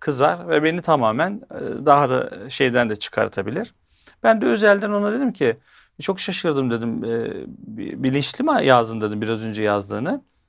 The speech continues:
"Aa, evet Süleyman abi." dedi, "Hiç fark etmemişim." dedi. "E, sen de mi hani takip ediyordun beni?" "Evet." dedim. "Ya ben onu istersen sileyim, hani, e, öyle bir anda daldım." "Yok." dedim, hani,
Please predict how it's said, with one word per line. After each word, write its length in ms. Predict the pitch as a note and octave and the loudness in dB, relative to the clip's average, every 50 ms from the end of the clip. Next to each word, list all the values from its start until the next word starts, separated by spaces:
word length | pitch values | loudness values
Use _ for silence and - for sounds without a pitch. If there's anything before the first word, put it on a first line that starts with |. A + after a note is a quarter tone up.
| _ _ _ - | _ _ _ 0
"Aa, 340 | E3+ F3+ F3 F3 E3+ E3+ | 2 4 4 4 2 2
evet 200 | F3+ F#3 F#3 E3 | 0 0 0 -2
Süleyman 340 | - - D#3 D#3+ D#3+ D#3+ D#3 | -4 -4 -4 -4 -4 -2 -2
abi." 220 | D3+ D3 C#3+ C#3 C3+ | -2 -2 -2 -2 -4
dedi, 200 | C3 C3 C#3 D3 | -4 -4 -4 -4
"Hiç 100 | D3+ - | -2 2
fark 240 | - C#3 C#3 C3 - | 4 4 4 4 2
etmemişim." 480 | C#3 B2 C3 B2+ A#2+ A#2 - A#2+ A2+ | -4 -4 -4 -4 -4 -4 -6 -6 -4
dedi. 180 | A2+ A2+ A2+ A#2 | -4 -4 -2 -2
"E, 320 | A#2 A#2 A2+ A#2+ A#2 A#2 | -2 0 0 0 -2 -2
sen 260 | - - B2+ B2+ B2 A#2+ | 0 2 2 2 2 2
de 60 | A2+ | 0
mi 40 | A2 | 0
hani 180 | G#2+ G2+ G2 | -2 -2 -2
takip 340 | - A2 G#2+ G#2 - - G#2 | 2 2 2 2 2 -2 -4
ediyordun 320 | G#2 G2 G2+ G2 G2+ G2+ | -2 -2 -4 -4 -4 -4
beni?" 120 | A2 C#3+ E3+ | -4 -2 -2
"Evet." 220 | F3+ F3+ F3 - | -2 -2 -2 -2
dedim. 220 | C3+ C3+ E3+ F3+ - _ - - - _ _ _ - | -4 -4 -4 -6 -10 _ -20 -20 -20 _ _ _ 4
"Ya 180 | F3 E3+ E3+ | 4 6 6
ben 120 | F3 E3+ E3+ | 4 2 0
onu 160 | E3+ E3 E3 | 0 -2 -4
istersen 460 | D#3+ - - D#3+ D#3 D3+ - D3 C#3+ | -4 0 2 2 4 4 2 -2 -2
sileyim, 340 | C#3 - D3+ C#3 C3 B2 B2 | -2 -2 -2 0 0 2 2
hani, 160 | A#2+ A#2+ A#2 | 2 2 0
e, 360 | A#2 - - - - - - - - | 0 -2 -4 -6 -8 -8 -8 -8 -6
öyle 380 | A#2 - D#3 C#3+ B2+ A#2+ A#2+ A#2+ | 0 2 4 4 4 4 4 4
bir 80 | B2+ B2 | 6 6
anda 300 | A#2+ A#2 A2+ A#2 G#2+ A2 | 6 6 4 2 2 4
daldım." 340 | G#2+ G#2 G#2 A2 C#3 E3+ G3+ | 2 2 2 0 -4 -6 -6
"Yok." 280 | B3 C#4+ C4+ - - | -4 -4 -6 -6 -8
dedim, 200 | C#4 A#3+ A#3+ G#3+ | -8 -4 -2 -2
hani, 280 | G#3 F#3+ E3+ C#3 A#2+ | 0 0 0 -2 -2